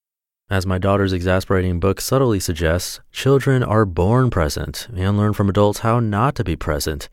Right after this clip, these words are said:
Ugh. I'd grown into this person largely through a series of subconscious choices.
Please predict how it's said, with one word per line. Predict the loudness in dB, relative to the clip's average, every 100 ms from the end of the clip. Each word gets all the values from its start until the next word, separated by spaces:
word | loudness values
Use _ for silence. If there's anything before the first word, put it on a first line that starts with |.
| _ _ -8
Ugh. | -2 0 -2 -8 _ _ _ -4
I'd | -2 2
grown | 2 2
into | 0
this | 0 -2
person | 0 2 2 2 0
largely | 2 2 2 0
through | 0 0
a |
series | 0 2 2 2
of | 0
subconscious | 2 0 2 0 0 0 -4
choices. | 0 2 2 -2 -6